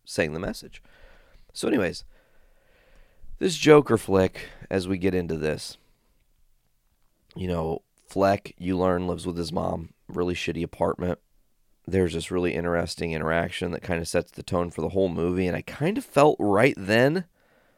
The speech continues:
what was happening. Like, I, I, I had to tip off to what the bigger picture of this movie was gonna try to explain to us, which they eventually do, but, like,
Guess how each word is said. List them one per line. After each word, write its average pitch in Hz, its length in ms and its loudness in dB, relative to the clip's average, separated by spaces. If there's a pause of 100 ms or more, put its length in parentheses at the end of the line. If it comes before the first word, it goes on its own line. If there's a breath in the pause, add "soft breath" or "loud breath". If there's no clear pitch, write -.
(720)
what 123 220 4
was 139 140 4
happening. 151 460 0
Like, 101 160 -4
I, 87 260 2 (1200)
I, 107 160 -10 (240)
I - 60 -8
had 123 140 -2
to 101 80 -4
tip - 280 4
off 123 260 8
to 95 120 0
what 101 240 2
the 104 80 0
bigger 110 760 4 (460 soft breath)
picture - 360 0
of 101 80 0
this 101 160 0
movie 98 300 2
was 95 180 2
gonna 92 180 -2
try 92 200 2
to 90 80 2
explain 90 500 -2
to 101 200 0
us, 101 180 2
which - 220 -6
they 82 140 2
eventually 85 460 -2
do, 98 400 0
but, - 160 -8
like, 85 320 0